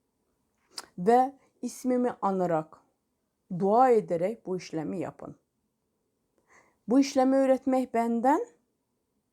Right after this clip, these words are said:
şifa Allah'tan olsun inşallah. Sizin hayatınızda, nasibinizde, kaderinizde, eşinizle, sevgilinizle aranızda ne sıkıntı varsa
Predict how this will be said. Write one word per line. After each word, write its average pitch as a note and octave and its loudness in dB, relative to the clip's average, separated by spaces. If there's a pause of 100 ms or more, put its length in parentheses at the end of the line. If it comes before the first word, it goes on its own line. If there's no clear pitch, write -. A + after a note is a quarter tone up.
(100)
şifa - -4
Allah'tan G#3 0
olsun F#3 -2
inşallah. D3 -4 (680)
Sizin A3 0
hayatınızda, A3+ 0
nasibinizde, G3+ -6
kaderinizde, G#3 0 (380)
eşinizle, B3+ 0
sevgilinizle A#3 -2
aranızda A3 -2
ne A#3+ -2
sıkıntı G#3+ -6
varsa A#3 0